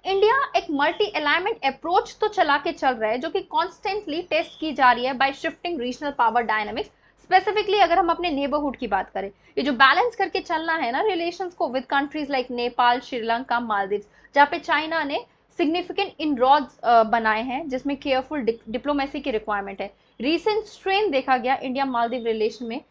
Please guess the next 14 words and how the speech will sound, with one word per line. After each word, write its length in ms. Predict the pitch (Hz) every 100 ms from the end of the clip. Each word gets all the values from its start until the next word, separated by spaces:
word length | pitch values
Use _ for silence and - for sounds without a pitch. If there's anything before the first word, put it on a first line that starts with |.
| _ -
जिसमें 360 | 226 285 381 381
प्रो 200 | 339 349
चाइना 340 | 359 311 311
स्टैंड 400 | 320 - 285 320
आया 300 | 302 262 403 247
मालदीवियन 600 | 247 247 254 269 285 269
गवर्नमेंट 400 | 226 226 233 240
का, 180 | 277 -
वो 100 | 269
एग्जाम्प्लीफाई 680 | 359 277 311 349 403 415 392
करता 300 | 381 330 349
है 180 | 415 381
नया 200 | 277 311
चैलेंज। 520 | 311 269 226 196